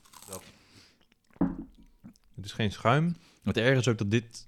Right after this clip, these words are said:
Speaker 2: zeg maar, het laatste was waarvan ik zoiets had van, ja, weet je, dit kan nog enigszins een beetje lekker zijn. Nou, maar je eet het tenminste wel op.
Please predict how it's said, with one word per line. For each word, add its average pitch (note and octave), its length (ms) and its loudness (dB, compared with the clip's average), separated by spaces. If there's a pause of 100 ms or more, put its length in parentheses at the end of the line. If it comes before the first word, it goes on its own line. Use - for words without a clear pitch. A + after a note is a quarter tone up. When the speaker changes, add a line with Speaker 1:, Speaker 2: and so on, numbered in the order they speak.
(120)
Speaker 2:
zeg A2 140 0
maar, A2 80 6
het G2+ 100 4
laatste B2 280 2
was A2+ 100 4
waarvan G#2+ 240 2
ik A#2 100 4
zoiets A2 220 4
had A2 120 4
van, F#2 160 4
ja, G2 320 6
weet F2 140 2
je, F#2+ 60 0
dit G2 160 4
kan G#2+ 200 6
nog G#2 160 4
enigszins G#2+ 400 2
een G2 100 2
beetje E2 240 0
lekker E2+ 260 0
zijn. E2+ 240 -2 (1000)
Nou, A2+ 180 4
maar B2 100 6
je A#2 180 6
eet D3+ 120 4
het B2+ 100 0
tenminste A#2 340 0
wel A2+ 180 8
op. - 120 -2